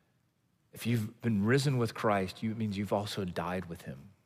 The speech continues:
You were crucified with him.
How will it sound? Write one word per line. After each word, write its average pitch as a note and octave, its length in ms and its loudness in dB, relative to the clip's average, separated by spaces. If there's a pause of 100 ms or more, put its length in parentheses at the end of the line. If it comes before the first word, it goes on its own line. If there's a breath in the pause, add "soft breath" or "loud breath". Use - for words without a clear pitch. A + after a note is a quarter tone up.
(800)
You A#2 120 0
were G#2 80 2
crucified E2+ 960 -2 (420 soft breath)
with F2+ 160 -4
him. D2+ 340 -2